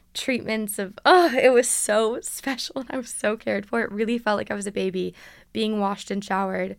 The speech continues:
Afterwards, we went into this salt room, which neutralizes you, whatever that means. It's a room where all of the walls are made of salt rocks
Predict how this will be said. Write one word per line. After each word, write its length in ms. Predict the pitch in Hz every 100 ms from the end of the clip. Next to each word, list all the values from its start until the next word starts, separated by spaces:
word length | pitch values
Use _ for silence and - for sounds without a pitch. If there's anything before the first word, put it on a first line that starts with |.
| -
Afterwards, 540 | - 247 262 254 233 226
we 100 | 226
went 160 | 214
into 160 | 214 208
this 180 | 202 202
salt 300 | - 196 -
room, 300 | 226 240 254
which 260 | 226 -
neutralizes 800 | 190 175 175 - 220 226 226 226
you, 120 | 233
whatever 280 | 240 240 233
that 160 | 233 247
means. 480 | 240 254 269 - - -
It's 180 | - 226
a 60 | 220
room 540 | 220 233 247 247 247 - _ -
where 180 | 214 -
all 220 | 226 233
of 80 | 240
the 80 |
walls 380 | 247 220 214 214
are 100 | -
made 160 | 208 190
of 80 | 190
salt 420 | - 233 240 -
rocks 680 | 240 226 226 - - -